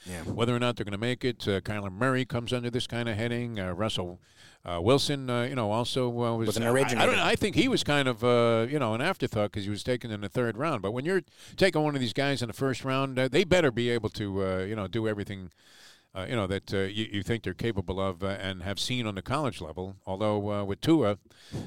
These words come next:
Speaker 2: our guy here, uh, Tua Tagovailoa, who came to the rescue last night.
Speaker 1: He did.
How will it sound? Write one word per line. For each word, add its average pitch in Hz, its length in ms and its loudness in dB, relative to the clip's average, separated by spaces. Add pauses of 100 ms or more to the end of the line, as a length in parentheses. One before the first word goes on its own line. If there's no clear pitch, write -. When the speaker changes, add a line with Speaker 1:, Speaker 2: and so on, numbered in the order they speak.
(140)
Speaker 2:
our 120 180 2
guy 107 220 2
here, 101 400 -2
uh, 98 60 0
Tua 113 320 2
Tagovailoa, 107 680 2
who 143 100 8
came 247 260 2
to 202 80 6
the 143 80 6
rescue 202 500 2
last 87 300 -4
night. 78 180 -10
Speaker 1:
He 104 120 -6
did. 147 520 2